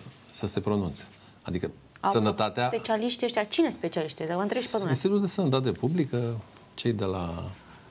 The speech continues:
Speaker 2: O liotă așa de specialiști.
Speaker 1: Păi sunt, pentru că
Speaker 2: Dom'le, au
Speaker 1: totuși
Speaker 2: nume și prenume. Spuneți-ne și nouă,
Speaker 1: Doamne,
Speaker 2: cine
Speaker 1: doamne,
Speaker 2: specialiști?
Speaker 1: doamna Mate.
Speaker 2: Da.
Speaker 1: Totuși, haideți că sănătatea e
Speaker 2: Că
Speaker 1: pe
Speaker 2: într-o
Speaker 1: primul
Speaker 2: zi
Speaker 1: loc.
Speaker 2: specialiștii spun ceva,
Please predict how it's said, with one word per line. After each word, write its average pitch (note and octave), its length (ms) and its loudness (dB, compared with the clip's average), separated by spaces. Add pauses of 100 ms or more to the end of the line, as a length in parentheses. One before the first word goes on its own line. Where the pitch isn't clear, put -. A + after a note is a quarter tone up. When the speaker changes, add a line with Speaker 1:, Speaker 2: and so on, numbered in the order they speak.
(140)
Speaker 2:
O G#3+ 100 2
liotă A3+ 360 4
așa G#3+ 180 -2
de F3 100 -2
specialiști. G3+ 600 -2
Speaker 1:
Păi - 120 -12
sunt, - 440 2
pentru C#3 280 2
că D#4+ 120 6
Speaker 2:
Dom'le, E4 80 6
au C4+ 140 6
Speaker 1:
totuși D4+ 200 4
Speaker 2:
nume F#4+ 200 8
și F#4 100 0
prenume. F#4+ 280 4
Spuneți-ne G#4+ 480 2
și G4+ 100 -4
nouă, D#4 120 8
Speaker 1:
Doamne, C3 160 2
Speaker 2:
cine G4 200 4
Speaker 1:
doamne, F#4 180 0
Speaker 2:
specialiști? D#4+ 540 2
Speaker 1:
doamna F2+ 220 2
Mate. - 300 -4 (320)
Speaker 2:
Da. G3 260 0
Speaker 1:
Totuși, C#3 520 -2 (280)
haideți E3+ 440 0
că - 100 -2
sănătatea D#3+ 480 2
e - 20 4
Speaker 2:
Că A3+ 60 4
Speaker 1:
pe C4+ 40 2
Speaker 2:
într-o C#4 140 2
Speaker 1:
primul C#4+ 160 6
Speaker 2:
zi E4 60 6
Speaker 1:
loc. D#4 100 2
Speaker 2:
specialiștii C#4 520 2
spun G3+ 240 -2
ceva, G4 500 4